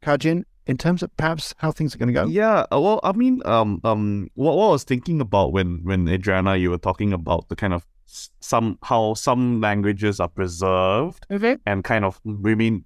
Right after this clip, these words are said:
Speaker 2: c-, perhaps more static than
Speaker 3: Mm-hmm.
Speaker 2: others. I, I did think about this role of the authorities, right, and of this central body. It's like how we make a buzz every year. "Oh my God, this,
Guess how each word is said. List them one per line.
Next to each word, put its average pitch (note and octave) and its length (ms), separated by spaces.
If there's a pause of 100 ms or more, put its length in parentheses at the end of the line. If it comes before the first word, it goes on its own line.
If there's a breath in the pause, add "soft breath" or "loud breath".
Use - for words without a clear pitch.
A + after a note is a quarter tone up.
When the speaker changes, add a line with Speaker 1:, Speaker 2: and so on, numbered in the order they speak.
Speaker 2:
c-, A2 80 (300)
perhaps G#2+ 320
more G2+ 440 (920)
static - 560 (120)
than G#2 120
Speaker 3:
Mm-hmm. - 80 (120)
Speaker 2:
others. G#2+ 320 (280)
I, C3+ 140
I C#3+ 40
did F3 240
think D#3 200
about G#2 360
this A2+ 180 (120)
role A#2 440
of F#2 100
the F#2 80
authorities, F#2+ 840
right, F2 220
and F2 160
of F2 100
this G2 140
central F2+ 380
body. E2+ 400 (180 soft breath)
It's C3 100
like C#3 260
how D3+ 180
we C3+ 140
make A#2 200
a F#2+ 100
buzz G#2 380
every G2+ 200
year. G2 180
"Oh G3+ 220
my D#3+ 140
God, C#3 380
this, D#3 200